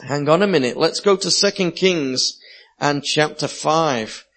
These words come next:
Second Kings and chapter five. There's some great stories in this chapter. Second Kings chapter five, verses one to three tells us that Naaman,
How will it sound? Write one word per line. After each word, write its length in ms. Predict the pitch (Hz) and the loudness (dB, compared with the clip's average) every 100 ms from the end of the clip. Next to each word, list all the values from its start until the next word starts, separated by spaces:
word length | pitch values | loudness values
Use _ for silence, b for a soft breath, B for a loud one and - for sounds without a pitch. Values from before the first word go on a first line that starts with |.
| b b b | b b b
Second 440 | - 240 233 226 | 2 2 2 0
Kings 400 | 226 226 220 180 | 2 2 4 2
and 140 | 175 165 | 2 0
chapter 420 | 185 196 190 175 | 2 0 0 -6
five. 540 | - 190 185 156 127 | 0 2 4 2 -2
There's 160 | 180 - | 0 2
some 160 | 214 | 2
great 460 | 208 175 185 240 226 | -2 -8 -6 -6 -4
stories 760 | - - 196 190 170 135 131 - b b b b b b b | -6 -4 -2 0 -2 -2 -4 -6 b b b b b b b
in 240 | - 175 170 | -2 0 2
this 240 | 165 - | 2 2
chapter. 560 | - 165 151 - 120 113 | 2 2 0 -2 -6 -2
Second 380 | - 240 226 220 | 2 2 2 -2
Kings 400 | 220 226 202 - | 2 2 2 0
chapter 380 | - 208 202 170 | 0 0 0 -8
five, 640 | - 202 185 143 127 - b b b b b _ _ _ _ _ - | 0 2 4 2 -2 -8 b b b b b _ _ _ _ _ 6
verses 420 | 269 269 254 185 | 6 8 4 4
one 280 | 233 240 240 | 4 4 4
to 140 | 214 | -2
three 520 | - - 220 185 120 - - _ _ _ _ _ _ | -2 -2 2 2 2 -6 -20 _ _ _ _ _ _
tells 340 | 196 202 196 | 4 6 6
us 200 | 196 180 | 2 2
that 260 | 185 170 - | 4 4 4
Naaman, 760 | 170 202 240 247 196 139 120 | -2 0 0 2 2 2 0